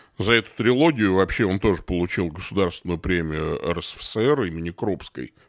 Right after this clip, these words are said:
Потому что, когда я прочел "Незнайку на Луне", в общем-то, с тех пор, вернее, как я прочел "Незнайку на Луне", я разбираюсь в капиталистической экономике. Это настолько потрясающий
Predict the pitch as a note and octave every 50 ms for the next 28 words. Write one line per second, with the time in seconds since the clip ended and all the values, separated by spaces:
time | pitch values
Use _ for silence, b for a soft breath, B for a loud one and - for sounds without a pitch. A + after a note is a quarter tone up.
0 | _ _ - - D3 C#3 D3+ D3 - - D3+ C3+ - - D3 B2 B2 B2+ C#3+ C#3
1 | C#3 B2+ B2 G2+ A#2+ A#2+ B2 B2+ - - C#3+ A#2 G#2 G2+ G#2+ A2 A2 G#2+ B2 A#2+
2 | A2 F#2+ - - G#2+ G2+ G2+ G2+ G#2+ B2 D3 F3+ G3 D3 A#2+ B2+ - - - A#2+
3 | - B2 - - - D#3+ D3+ C#3 - - - D#3 D3 A2 F#2 E2+ F2 F2 E2 D#2
4 | E2 D#2+ - - - G#2+ G2 - A2 G#2 - - - G2+ G#2 - - - B2 F#2+
5 | E2 - - - G2+ G2+ G2+ G2+ G2+ A2 A2+ G2 F2+ E2+ - - F2+ F2+ F2+ F2+
6 | F#2 G2 G#2+ B2+ E3+ G#3+ A#3+ B3+ A#3+ b b b b b b b b b b b
7 | b b b A2 G2+ F2+ A2 A#2+ C#3 D#3 D#3 D#3 C#3+ - - C3 C#3 C#3 B2 A2+
8 | G#2+ G#2 B2 B2 A#2 A2+ A2+ A2+ A#2 B2 A#2 - - - - - - A2 - D3+
9 | C3 - A#2+ A#2 A2+ G#2 - - - G#2+ G2 - - - - - G#2 F2 - -
10 | A2+ G#2+ A#2+ B2+ A#2+ G2 E2 - - - - - - B B B B B B B
11 | B B B B B _ _ - G3+ G#3 G#3 G3 - F#3 F3 D3+ A#2+ - - -
12 | C#3+ D3+ E3 F3+ E3+ - - - - - - - A3 G3+ A3+ G#3 - - F3+ -
13 | - - - - E3 D3 C#3+ B2+ - - E3 E3 D#3+ D3 C3+ A#2+ - - - C3
14 | C3+ C3+